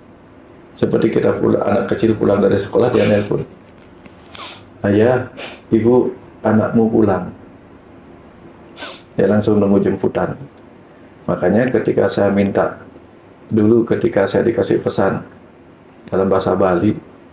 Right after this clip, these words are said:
diterjemahkan ke bahasa Indonesia, sederhananya begini. "Nak, ingatkan saudara-saudaramu untuk pulang. Jangan hanya lupa atau lali,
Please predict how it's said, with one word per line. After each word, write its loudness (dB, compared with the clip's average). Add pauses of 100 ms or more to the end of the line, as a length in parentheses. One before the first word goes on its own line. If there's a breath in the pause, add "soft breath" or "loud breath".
diterjemahkan 0
ke -2
bahasa 0
Indonesia, 0
sederhananya -2
begini. 0 (720 loud breath)
"Nak, -2 (400)
ingatkan 0
saudara-saudaramu 0
untuk -2
pulang. 0 (1000)
Jangan 0
hanya 0 (800)
lupa 0 (560)
atau -2
lali, 0